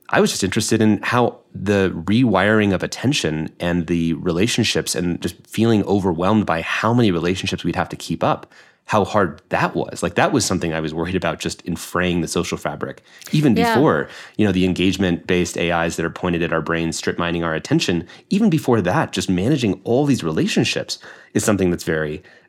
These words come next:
Speaker 1: complex and, and was kind of weakening the social fabric.
Speaker 2: But, you know, modern loneliness often masks itself as hyperconnectivity.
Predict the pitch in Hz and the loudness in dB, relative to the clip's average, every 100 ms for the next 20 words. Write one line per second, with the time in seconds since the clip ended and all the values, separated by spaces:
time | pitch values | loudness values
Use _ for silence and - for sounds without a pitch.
0 | _ - 82 - 76 - - 82 87 85 | _ -2 -2 -2 -4 -4 -6 -4 -2 -2
1 | - 98 78 95 95 90 82 80 87 - | 0 -2 0 0 2 0 0 -2 -2 -2
2 | 90 - - - - - - - _ - | -4 -6 -8 -10 -12 -20 -20 -20 _ -16
3 | - - 240 247 269 254 254 233 220 277 | -14 -4 -2 2 2 4 4 4 4 4
4 | 269 220 202 233 254 190 170 165 151 - | 4 4 4 4 4 2 0 -2 -4 -10
5 | - - 220 - 190 180 185 220 226 - | -6 0 0 0 0 2 2 2 -2 -6
6 | - 160 - 175 160 156 143 160 170 170 | -6 -6 -4 -4 -2 -4 -4 -2 -2 -2
7 | 170 165 151 - 185 165 160 - | -4 -4 -4 -6 -6 -6 -8 -12